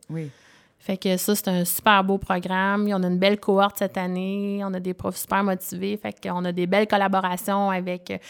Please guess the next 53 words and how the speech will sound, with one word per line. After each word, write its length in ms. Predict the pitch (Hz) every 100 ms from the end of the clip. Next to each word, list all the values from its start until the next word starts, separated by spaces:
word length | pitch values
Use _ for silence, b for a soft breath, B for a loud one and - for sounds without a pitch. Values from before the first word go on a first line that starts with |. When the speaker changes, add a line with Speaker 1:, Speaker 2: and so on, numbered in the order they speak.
| B B
Speaker 2:
sais, 100 | -
la 100 | 190
Maison 280 | 185 185 185
de 40 | 185
Dixville, 680 | 185 180 196 202 202 196 185
euh, 100 | 185
Speaker 1:
Oui. 220 | 190 185
Speaker 2:
le 80 | 175
cius. 300 | - - -
Tu 60 | -
sais, 140 | 240
on 120 | 208
a, 120 | 190 185
on 140 | 202 190
a 80 | 185
vraiment, 460 | 190 196 190 190
là... 100 | 190
Euh, 200 | 196 196 190 _ b b b b
Speaker 1:
Wow! 320 | 160 175 220
Speaker 2:
Ouais. 100 | 202 - 180
Speaker 1:
Hey, 140 | 214
mais 60 | 214
tu 60 | 170
sais, 160 | - 349
là, 140 | 269
c'est 220 | 240 175 165
les, 200 | 160 160
les 200 | 165 160
gens, 160 | 185 247
je 80 |
suis 80 | -
sûre 120 | -
qu'il 120 | 277 196
y 20 |
en 60 |
a 60 | 208
qui 100 | -
sont 160 | 190 175
à 40 |
l'écoute 320 | 160 - 254
qui 140 | - 175
se 80 |
disent, « 300 | 147 202 202 131
My 380 | 139 175 233
God, 340 | 139 127 226 -
je 60 |
savais 240 | - 139 147
pas 180 | 233 254
qu'il 120 | 151
y 40 |
avait, 160 | 139 131
qu'ils 220 | - 131
donnaient 240 | 131 156